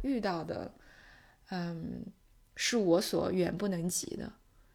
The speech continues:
对吧？但是她又被时代裹挟着，始终向前，却从未落下。这是我在她身上学到的特别重要的一点。呃，也有很多朋友关心说，你们家的老人好像对你们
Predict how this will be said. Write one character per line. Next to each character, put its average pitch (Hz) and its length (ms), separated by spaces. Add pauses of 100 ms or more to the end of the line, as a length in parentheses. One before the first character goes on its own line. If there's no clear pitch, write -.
(280)
对 196 120
吧？ 170 140
但 240 160
是 - 260
她 - 280
又 196 380 (120)
被 202 260
时 - 240
代 196 200
裹 165 200
挟 - 280
着， 175 240 (580)
始 - 220
终 233 160
向 233 200
前， 165 420
却 185 260
从 - 260
未 208 140
落 175 100 (100)
下。 - 300 (380)
这 214 140
是 214 140
我 185 160
在 180 200
她 185 260
身 185 240
上 185 260
学 - 220
到 165 160
的 165 80
特 - 140
别 160 100
重 170 200
要 160 140
的 190 120
一 185 160
点。 - 180 (720)
呃， 180 180
也 180 140
有 254 80
很 262 180
多 233 80
朋 208 180
友 190 80
关 180 240
心 190 400
说， - 240
你 190 140
们 165 100
家 190 220
的 196 80
老 185 200
人 170 200
好 180 140
像 175 180
对 185 220
你 170 100
们 170 300